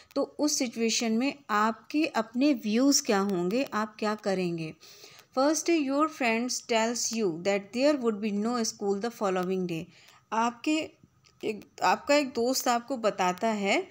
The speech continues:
कि, अ, आने, अगले दिन, फॉलोइंग डे यानी कल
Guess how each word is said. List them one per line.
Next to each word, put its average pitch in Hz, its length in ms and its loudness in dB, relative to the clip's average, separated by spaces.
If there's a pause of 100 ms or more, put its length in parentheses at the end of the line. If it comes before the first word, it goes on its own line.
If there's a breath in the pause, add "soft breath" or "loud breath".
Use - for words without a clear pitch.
(380 loud breath)
कि, 302 260 0
अ, - 220 -4 (340)
आने, 226 340 4
अगले 226 520 2
दिन, 262 360 0
फॉलोइंग 220 480 2
डे 208 120 4
यानी 208 260 2
कल 208 340 2